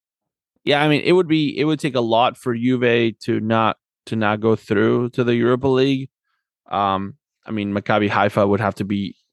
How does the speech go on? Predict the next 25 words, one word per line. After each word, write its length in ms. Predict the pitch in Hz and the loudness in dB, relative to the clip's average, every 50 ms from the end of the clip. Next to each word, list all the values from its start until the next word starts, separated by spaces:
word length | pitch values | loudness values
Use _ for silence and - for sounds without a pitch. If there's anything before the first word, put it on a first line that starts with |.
| - | -4
Benfica 720 | 135 117 107 101 92 _ - 110 107 - - 107 101 101 95 | -2 0 0 0 -2 _ -2 -2 -2 0 2 2 2 2 2
by, 340 | 98 95 92 92 90 90 90 | 2 2 2 2 2 0 0
you 760 | 90 90 87 90 92 95 - - - - - - - - 95 95 | 0 -2 -4 -6 -8 -10 -14 -18 -20 -20 -20 -14 -8 -4 -2 0
know, 220 | 82 76 87 - _ - | 0 0 -2 -6 _ -6
a 60 | - | -4
decent 300 | 98 98 107 104 - 110 | -2 -2 -4 -2 -2 0
amount 160 | 107 104 101 | 0 0 0
of 80 | 101 101 | 0 0
goals, 440 | 127 151 151 143 139 131 120 - - | 2 2 2 4 2 2 0 0 -2
and 200 | 110 98 101 104 - _ _ _ _ _ _ - _ | -2 -2 -2 -6 -8 _ _ _ _ _ _ -20 _
the 80 | _ 123 | _ 2
difference 320 | 123 143 147 151 165 156 127 | 2 2 2 4 2 0 2
between 360 | 135 135 - - 135 127 123 | -2 -4 0 0 0 2 2
what 180 | 120 117 110 _ | 2 0 0 _
P 160 | - - 143 | -2 0 0
S 120 | 131 120 - | 0 0 -4
G 200 | - 127 123 123 | -4 -2 0 0
would 140 | 120 117 | 0 0
have 140 | 117 107 104 | -2 -4 -6
to 80 | _ 110 | _ -12
beat 240 | 104 110 110 104 104 | -10 -10 -12 -8 -4
Juve 460 | 117 120 120 117 120 117 113 113 110 _ _ _ _ _ _ _ _ _ _ _ _ _ _ _ _ | -2 -2 0 2 2 4 4 2 0 _ _ _ _ _ _ _ _ _ _ _ _ _ _ _ _
by 360 | - 113 113 113 113 113 110 - _ | 0 2 2 4 2 2 0 0 _
and 160 | 95 107 110 | -6 -4 -4
Maccabi 720 | 110 107 - 120 110 110 107 107 104 101 101 104 104 | -6 -4 -2 0 0 0 0 0 -2 -2 -4 -6 -8